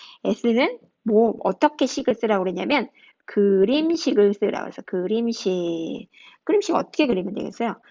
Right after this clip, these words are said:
지름이 십이짜리 반원이 있는데요. 여기에서요. 자, 어떻게 할 거냐면, 자, 여기에 지금 빨간색으로 이 번 호를 그렸던 요 지름이 팔인 반원에다가, 여기서 조심해야 돼요.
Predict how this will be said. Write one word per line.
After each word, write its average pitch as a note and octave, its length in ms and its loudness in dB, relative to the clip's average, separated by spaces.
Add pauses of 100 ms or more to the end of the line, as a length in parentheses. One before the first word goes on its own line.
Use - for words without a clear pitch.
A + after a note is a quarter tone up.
(200)
지름이 F3+ 920 -2
십이짜리 A3 1040 -2
반원이 G3 520 -6
있는데요. G3 580 -2 (500)
여기에서요. G3 880 -2 (380)
자, - 340 -8
어떻게 - 320 -4
할 A3+ 100 2
거냐면, A3+ 360 -4 (460)
자, - 260 -6
여기에 F#3+ 260 2
지금 - 160 -6
빨간색으로 C4 520 0
이 F3+ 480 -6
번 C4 320 0
호를 C#4+ 380 0
그렸던 F#3+ 500 -2
요 F#3 260 2 (200)
지름이 F3+ 560 -4
팔인 C#4+ 760 0 (420)
반원에다가, F#3+ 1000 0 (320)
여기서 D4 200 8
조심해야 G3+ 400 -2
돼요. - 140 -14